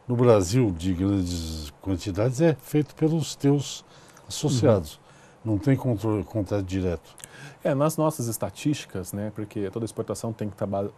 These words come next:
Speaker 2: balizado pelo certificado de origem, né, com o acordo da O I C, Organização Internacional do Café, nós temos os registros de, é, exportações diretas por produtores.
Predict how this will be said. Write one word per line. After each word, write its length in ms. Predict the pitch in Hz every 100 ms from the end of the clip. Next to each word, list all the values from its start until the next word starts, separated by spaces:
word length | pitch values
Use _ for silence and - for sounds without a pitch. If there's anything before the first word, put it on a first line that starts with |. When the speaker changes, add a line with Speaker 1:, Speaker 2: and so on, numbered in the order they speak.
| _ _
Speaker 2:
balizado 560 | 107 110 95 117 107 104
pelo 200 | 104 95
certificado 420 | 101 - 101 98
de 100 | 92
origem, 360 | 113 117 92 - -
né, 120 | 107
com 80 | 92
o 20 |
acordo 240 | - 101
da 160 | 95 92
O 60 | 92
I 80 |
C, 280 | - - 110 - 95 95
Organização 400 | - 98 95 101
Internacional 300 | 95 98 95
do 60 | 85
Café, 360 | - - 127 - - - - - -
nós 120 | - -
temos 160 | 160
os 140 | 156 -
registros 400 | 120 143 135 131
de, 160 | 139 147 -
é, 340 | 117 113 113 120
exportações 480 | - 127 - 131
diretas 360 | 151 120 82 - -
por 100 | 120
produtores. 640 | 139 139 104 87 -